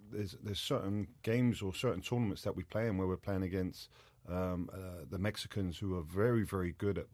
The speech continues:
at buying fouls or buying penalty kicks in the out. They know how to manage games, so we're just asking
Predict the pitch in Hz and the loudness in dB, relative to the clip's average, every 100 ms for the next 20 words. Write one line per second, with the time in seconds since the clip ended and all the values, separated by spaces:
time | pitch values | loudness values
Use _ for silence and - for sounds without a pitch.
0 | - 92 - - 95 87 80 95 98 95 | -8 -6 -6 0 0 0 -2 0 2 2
1 | 92 95 85 80 - - - - - - | -2 -4 -4 -4 -10 -20 -20 -20 -20 -20
2 | - 90 95 87 101 98 92 - 101 - | -10 -2 -2 0 0 0 -2 -4 -4 -2
3 | 92 92 90 - 104 90 101 98 104 - | 0 0 -2 -2 -2 0 0 2 0 0
4 | 98 104 101 90 - 127 90 107 98 101 | 0 2 2 0 0 0 0 0 0 0
5 | 123 - 101 98 104 92 | 0 0 0 0 0 0